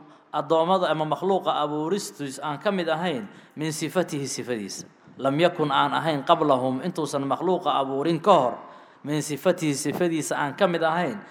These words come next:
Ilaahay ma ziyaadsanin subxaanahu wa tacaala. Wuxuu leeyahay sheikhu, Alle maca sifaatihi kamuusan zuulin inuu yahay qadiim. Sifaadka Alle waa qadiim sida Alle qadiim u yahay subxaanahu wa tacaala. Maxaa yeelay, asifatu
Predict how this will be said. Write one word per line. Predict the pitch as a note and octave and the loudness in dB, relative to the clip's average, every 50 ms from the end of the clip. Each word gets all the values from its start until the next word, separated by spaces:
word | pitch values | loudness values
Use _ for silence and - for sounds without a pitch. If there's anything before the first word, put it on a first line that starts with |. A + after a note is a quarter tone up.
| - - - - C#3+ | -20 -20 -14 -4 0
Ilaahay | C#3+ C#3 C3+ C#3 D3+ C#3+ | 4 4 6 6 4 4
ma | C3+ D3 D3 | 6 6 4
ziyaadsanin | C#3 B2 A#2+ A#2+ A#2+ A#2+ A2+ - - - A#2 B2 C#3+ C#3 | 4 2 0 2 4 4 4 2 0 -2 -2 -2 -2 -4
subxaanahu | C3 - A2+ F#2 - A#2+ A#2+ A#2 A2 A2 | -4 -6 -6 -2 0 0 0 0 -2 -4
wa | G#2 | -6
tacaala. | - - G2+ G2+ G2 F#2+ F2+ - - - - _ _ _ _ _ _ _ - - | -6 -6 -6 -6 -6 -8 -8 -12 -18 -20 -20 _ _ _ _ _ _ _ -20 -12
Wuxuu | - A2+ C3+ | -8 -4 0
leeyahay | D3+ D#3 D3 C3+ B2 A#2+ B2 | 2 2 4 2 2 0 -2
sheikhu, | - D#3+ C#3+ A#2 - F#2+ F#2 - - - - - - - - - - - _ _ _ _ _ _ - - | -2 -2 -4 -4 -4 -8 -14 -14 -16 -20 -20 -20 -20 -20 -20 -20 -20 -20 _ _ _ _ _ _ 4 6
Alle | C#3+ D3 D3 C#3+ C3 | 6 8 8 6 6
maca | B2+ A#2+ A2+ B2 | 4 4 2 2
sifaatihi | C3 - B2+ A#2 - C3+ C#3 C#3 C3 - A#2 G#2+ - | 0 -2 -6 -6 -2 0 0 0 0 -4 -10 -10 -10
kamuusan | - B2+ C3+ C#3 C3 B2 - C3 A#2+ A#2+ A#2 - B2+ | -8 -4 -2 0 0 0 -2 -4 -6 -6 -10 -14 -14
zuulin | A2 G#2 A2+ A#2 A#2+ B2 B2 C#3+ D3+ C#3 | -12 -10 -8 -8 -6 -2 -2 0 -2 -2
inuu | C3+ C3+ B2 A2+ | -2 -2 -2 -2
yahay | A2 G#2 G#2 A2 G#2+ | -2 -2 -2 -4 -4
qadiim. | - - G#2+ - - B2 A#2 A2 F#2+ F2+ - - - - - - - - - - - - - - | -2 -4 -4 -2 -2 -2 -2 -2 -4 -8 -14 -18 -20 -20 -20 -20 -20 -20 -20 -20 -20 -18 -10 -4
Sifaadka | - B2 B2 B2 C#3+ D3 C#3+ C#3+ - C#3 C3+ | 0 0 4 6 8 6 6 6 2 2 2
Alle | C3+ C3 C3 | 4 4 4
waa | C3 B2+ B2 A#2 | 4 4 2 2
qadiim | - C3 B2 A#2+ C#3+ D#3+ C#3+ | 0 -2 -2 -2 -2 -2 -2
sida | B2+ - - C3 A2+ | -2 -2 -2 0 0
Alle | B2+ B2+ A#2+ G#2+ | 0 0 0 -2
qadiim | E2+ A#2 A2 A#2 B2+ C3+ A#2 A2 | -2 -4 -4 -2 0 0 0 0
u | A2 | -2
yahay | G#2 G2 F#2 F2 | -4 -4 -6 -8
subxaanahu | E2+ - F2+ - B2+ A#2 G#2+ G2+ G2 | -10 -10 -6 -2 -2 -2 -2 -2 -6
wa | F2+ | -6
tacaala. | - G2 F2+ F2+ F2 D#2+ - - - - - - - - - - - - | -8 -8 -10 -8 -10 -12 -12 -16 -18 -18 -18 -18 -16 -16 -18 -16 -14 -4
Maxaa | A2 A#2 C3 C3+ | 2 6 6 8
yeelay, | C3+ B2+ B2+ A#2 | 8 6 4 2
asifatu | A#2+ - - D3 C3+ C#3+ D3 C#3 - D#3 D#3+ F3 | 0 0 -2 0 2 4 4 4 4 4 2 2